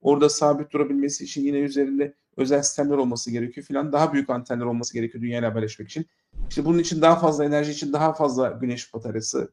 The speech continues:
pili vesairesi gerekiyor derken büyüdükçe büyüyor, büyüdükçe büyüyor. İşte bir araba kadar oluyor uydu. Neyse, e, işte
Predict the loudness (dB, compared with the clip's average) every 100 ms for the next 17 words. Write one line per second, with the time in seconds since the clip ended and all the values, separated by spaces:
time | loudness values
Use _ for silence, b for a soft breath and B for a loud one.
0 | -12 -6 -6 -6 _ -8 -6 -4 -4 -4
1 | -4 -2 -4 -2 2 4 4 4 -2 -4
2 | _ _ 4 6 6 4 2 4 4 2
3 | 0 -2 -6 -4 -2 -2 -2 -2 -2 -2
4 | -2 -2 2 4 4 2 0 -6 -12 _
5 | _ _ _ _ _ _ 0 2 2 0
6 | 0 0 -6 -4 -2 -2 -2 -4 -4 -6
7 | -6 -6 -6